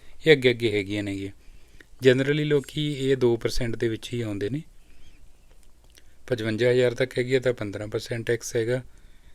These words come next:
ਪਚਵੰਜਾ ਹਜ਼ਾਰ ਤੋਂ ਇੱਕ ਲੱਖ ਗਿਆਰਾਂ ਹਜ਼ਾਰ ਤੱਕ ਹੈਗੀ ਆ ਤਾਂ ਵੀਹ ਪਰਸੈਂਟ ਟੈਕਸ ਲੱਗਦਾ ਹੈਗਾ, ਅੱਗੇ ਅੱਗੇ ਵੱਧਦਾ ਜਾਂਦਾ ਹੈਗਾ।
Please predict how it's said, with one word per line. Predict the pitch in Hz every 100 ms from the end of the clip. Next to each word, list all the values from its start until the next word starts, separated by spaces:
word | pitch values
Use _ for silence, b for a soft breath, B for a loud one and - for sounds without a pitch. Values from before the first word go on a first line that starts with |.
| b -
ਪਚਵੰਜਾ | 117 120 113 123
ਹਜ਼ਾਰ | 127 120
ਤੋਂ | -
ਇੱਕ | 123 -
ਲੱਖ | 110 107 - 113
ਗਿਆਰਾਂ | 107 123
ਹਜ਼ਾਰ | 127 123 120
ਤੱਕ | 120 - 117
ਹੈਗੀ | 113
ਆ | 135
ਤਾਂ | 131 117
ਵੀਹ | 113 120
ਪਰਸੈਂਟ | 123 - 110 98
ਟੈਕਸ | 98 - 107
ਲੱਗਦਾ | 98 95
ਹੈਗਾ, | 98 98 - b b b b -
ਅੱਗੇ | 123 127
ਅੱਗੇ | 113 123
ਵੱਧਦਾ | 113 101 123
ਜਾਂਦਾ | 120 101 98
ਹੈਗਾ। | 113